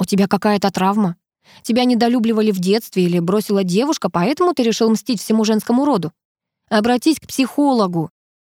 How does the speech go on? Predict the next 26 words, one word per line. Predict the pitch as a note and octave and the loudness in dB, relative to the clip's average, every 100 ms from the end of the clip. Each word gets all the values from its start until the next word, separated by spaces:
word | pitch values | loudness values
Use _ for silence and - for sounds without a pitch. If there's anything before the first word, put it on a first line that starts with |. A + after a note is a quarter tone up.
| _ _ | _ _
Алекс | - F3 F3 - | -2 2 2 -2
стоит, | - G#3+ G#3 | -2 0 0
опустив | F3+ F3 G3+ F3 | -2 -2 0 -2
голову, | F#3 D#4 D4 E3+ G3 | 0 0 0 0 -2
и | A3 | -2
теребит | - F3+ F#3+ D4+ | 0 0 0 -4
край | - G3 A3 | -2 -2 0
рубашки. | B3+ G#3 D#3+ - D#3 - _ _ _ _ _ _ _ _ _ | 0 -2 -4 -8 -14 -14 _ _ _ _ _ _ _ _ _
В | _ | _
прошлой | - E4+ D#4+ D#4+ | 0 0 4 2
школе | D4+ - G4+ C4+ | 2 2 4 4
Олега | G#3+ A3+ F3 E3+ F3+ | 4 4 2 2 2
жертвы | C#4 C#4 C#4+ | 0 0 -2
тоже | C#4+ C#4 G3 | 0 0 2
узнали | G3 G3 G#3 F3+ | 2 2 2 2
об | F#3 A3+ | 2 2
обмане. | A3+ A#3 D#3+ E3 _ _ _ _ - | 2 0 0 -6 _ _ _ _ -2
На | G3 | 0
следующем | F#3 F#3 F3+ G3 | 0 0 0 0
слайде | F3+ A3+ D#4+ E4 D#4+ | 0 2 2 2 2
должен | G#3 C4 A3+ | 2 0 0
был | G#3+ A3+ | 2 0
появиться | F#3+ F#3 A3 - | 0 0 0 -2
Дымарский | G3 G#3 G3 E3 - | -2 0 0 0 -4
без | F#3 F3 | -4 -4
штанов. | - A#3 D4 F#4+ | -2 0 2 0